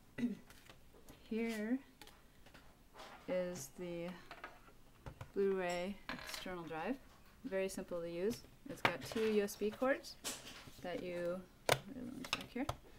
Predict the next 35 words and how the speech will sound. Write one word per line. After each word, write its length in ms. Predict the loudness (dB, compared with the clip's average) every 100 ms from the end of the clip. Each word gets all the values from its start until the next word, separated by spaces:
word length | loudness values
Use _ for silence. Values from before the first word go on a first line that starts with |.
| 2 4 4 -2 -16 -20 -16 -4
that 180 | 0 0
you 360 | 0 0 0 -2
just 160 | -4
plug 200 | 0 2
into 180 | 2 2
your 100 | 2
computer 360 | 4 8 8 8 2 -2 -2
and 180 | 0 2
you're 100 | 4
up 120 | 2
and 100 | 2
running. 280 | 6 6 4 0
And 120 | 2 4
once 240 | 2 0
your 80 | 0
movie's 280 | 0 0 -2
created, 460 | 2 4 4 2 -2 -16 -16 -18 -12
uh, 220 | -6 -4 -4 -6 -8
you 60 | -8
just 140 | -8 -2
pop 260 | 0 2
it 60 | 0
open, 320 | 4 6 6 4 -12 -16 -16 -2
insert 520 | 2 2 2 0 2
your 120 | 2 4
Blu-ray 320 | 4 6 4
discs, 440 | 4 0 -8 -10
which 220 | -10 -8 -6
are, 260 | -2 -4 -4 -6 -4 -4 -8 -2
look 160 | -2 0
just 220 | -4 -2
like 140 | -2
regular 340 | -2 -2 2 4
discs. 500 | 4 4 -4 -14 -14 -14 -16 -16 -18 -18 -18 -18 -18 -16 -12 -10 -6
And 80 | -6